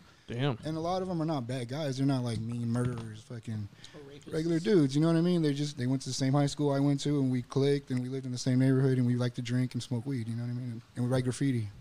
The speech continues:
Speaker 2: a lot of times.
Speaker 1: Yeah, dude, you were all into graffiti for a while. Like, tell me ab-, tell me about that. Like, was it like,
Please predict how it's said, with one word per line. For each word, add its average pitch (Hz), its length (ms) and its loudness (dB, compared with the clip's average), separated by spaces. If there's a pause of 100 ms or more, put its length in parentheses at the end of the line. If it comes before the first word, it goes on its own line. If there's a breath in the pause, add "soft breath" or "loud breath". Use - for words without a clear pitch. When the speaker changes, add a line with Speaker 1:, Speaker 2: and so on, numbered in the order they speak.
(600)
Speaker 2:
a - 80 -12
lot 117 100 -8
of 110 100 -16
times. 120 120 0
Speaker 1:
Yeah, 196 160 10
dude, 151 200 6
you 175 80 10
were 226 100 10
all 151 160 8
into 170 160 6
graffiti 139 480 2
for - 140 2
a 113 80 4
while. 110 340 0
Like, 113 160 -2 (120)
tell 156 120 2
me 165 140 2
ab-, 143 320 -2
tell 156 100 2
me 160 120 2
about 139 300 4
that. 107 140 2
Like, 110 300 -4 (500)
was 123 140 -4
it 139 80 2
like, 139 220 4